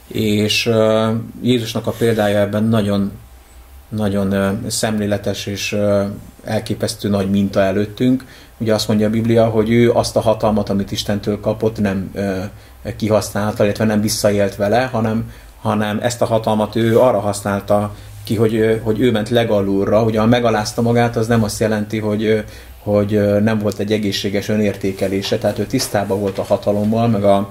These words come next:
ö, a ráruházott hatalommal, a tekintéllyel, amit Istentől kapott, de ezt pont arra használta, hogy mindenki alá ment, és igazából emelte az embereket, és abszolút a,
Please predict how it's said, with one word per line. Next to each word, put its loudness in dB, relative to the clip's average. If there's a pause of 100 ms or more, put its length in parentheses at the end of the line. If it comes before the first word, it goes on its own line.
(560)
ö, 0
a 0
ráruházott -2
hatalommal, 2
a 0
tekintéllyel, -2
amit -2
Istentől -4
kapott, 2
de 2
ezt 0
pont 0
arra 2
használta, -6
hogy -2
mindenki 0
alá 2
ment, 0
és -4
igazából 0
emelte -2
az -4
embereket, 2
és -2
abszolút -2
a, 0